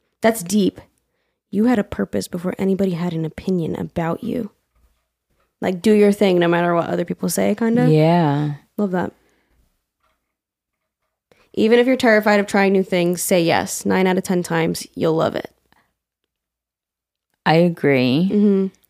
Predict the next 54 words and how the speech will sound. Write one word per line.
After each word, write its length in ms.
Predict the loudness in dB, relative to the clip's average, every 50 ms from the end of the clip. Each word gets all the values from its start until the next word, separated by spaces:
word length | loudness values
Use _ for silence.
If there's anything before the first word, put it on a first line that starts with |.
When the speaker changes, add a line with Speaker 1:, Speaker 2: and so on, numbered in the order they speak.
| _ _ _
Speaker 2:
You 140 | 2 2 4
know, 360 | 4 4 2 2 2 0 -2 -4 -8 -18 -20 -20 -20 _ _
what 240 | 2 2 2 4 4
that, 180 | 2 2 4
what's 220 | 2 2 2 2 2
that 160 | 2 2 4
other 240 | 4 4 4 4 4
one 220 | 4 4 2 2 2
that's 240 | 0 -2 -2 0
very 220 | 2 2 4 4 2
similar? 540 | 0 -2 -2 0 0 2 2 2 2 2 2
It's 280 | 0 0 -2 -2 0 0
like 300 | 2 2 0 -2 -6 -12 -20 -20 _ _ _ _ _ _ _ _ _ -16 -6 2
regretting 580 | 2 2 4 4 4 4 4 4 2 0 0
things 280 | 0 0 0 0 0 2
you 100 | 2 2
never 240 | 2 2 2 0 -2
s-, 160 | -4 -4 -10 -18 -12 -6 -2
uh, 380 | 0 0 2 2 0 0 -2 -4 -6 -12 _
did. 280 | -4 -2 0 0 -2 -2
Uh, 380 | -2 -2 0 0 -2 -2 -4 -6 -8 -14 _ _ _ -6
I 140 | -4 -4 -4
don't 120 | -2 -4 -6
know. 100 | -6 -10 -14 _ -20 -20 -10 _
Maybe 240 | -2 0 0 0 0
somebody 240 | 0 2 2 4 4
Speaker 1:
Hmm. 40 |
Speaker 2:
else 120 | 2 2 0
sent 160 | -2 -2 0
it 80 | 2 2
in. 120 | 2 2 2 2 0 0
<laughs> 200 | 0 0 2 4
Speaker 1:
Oh, 240 | 6 6 6 6 4
you 200 | 4 4 4 4
regret 400 | 4 4 4 2 2 4 4 4
a 40 | 2
hundred 240 | 2 2 2 0
percent 280 | 0 0 0 0 0 0
of 60 | 0
the 60 | -2
Speaker 2:
Things 80 | -2 2 4 4 4 4
Speaker 1:
chances 120 | 4 4
you 60 | 6 6
Speaker 2:
you 40 |
Speaker 1:
don't 180 | 6 4 4 4
Speaker 2:
never 100 | 4 4
Speaker 1:
take. 100 | 4 4 4 2 2 2
Speaker 2:
take. 60 | 2 2
Yeah, 180 | 4 4 4 2
exactly. 680 | 2 2 2 2 2 2 0 -2 -4 -4 -4 -6 -8 _ _
And 180 | 0 2 2 4
that's 260 | 2 2 0 -2 -4
so 440 | -4 -4 0 2 4 4 6 4 2
true. 600 | 0 -2 -2 0 2 2 2 2 0 -2 -4 -4